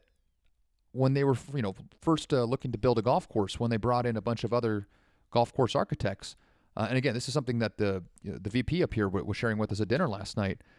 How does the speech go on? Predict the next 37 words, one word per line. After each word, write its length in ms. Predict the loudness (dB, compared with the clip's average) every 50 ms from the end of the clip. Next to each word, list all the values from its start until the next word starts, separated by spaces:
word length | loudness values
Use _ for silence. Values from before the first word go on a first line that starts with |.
| _ _ _ _ -4
You 100 | 2 4
know, 100 | 4 4
when 160 | 4 4 2
they 80 | 0 0
first 260 | 2 2 2 2 4
started 240 | 4 4 4 4 2
to 80 | 0
build 220 | 2 4 4 4 4
the 80 | 4
golf 260 | 6 6 6 6 4 2
courses, 560 | 4 6 6 6 4 2 -2 -2 -2 -4 -10 -14 _ _ -20 -20 _ _ _ _ _ -20 -10 -6
you 100 | -4 -4
know, 160 | -4 -4 -6 -4
eight, 160 | -2 -2 -2 -4 -8 -20 -20 _ -20 -20 -20 -20 -20 -20 -20 -20 -20 _ 0
well 200 | 4 6 6 6
over 140 | 6 6 4
eight 100 | 2 2
years, 120 | 2 2
I 60 | 2 2
guess 120 | 2 2
it 40 | 0
would 60 | 0
be 80 | 0 0
ten 180 | 0 0 2
years 160 | 2 2 0
ago, 160 | 0 -4 -6 -6
'cause 120 | -8 -4
it 60 | 0
took 120 | 0 0 0
them 100 | 0 -2
eight 140 | -2 -2 0
years 180 | 0 -2 -2 -2
to 60 | -2
build 160 | -2 -2 0
the 60 | 2
golf 240 | 2 4 4 2 2
course. 340 | 2 0 2 2 0 -4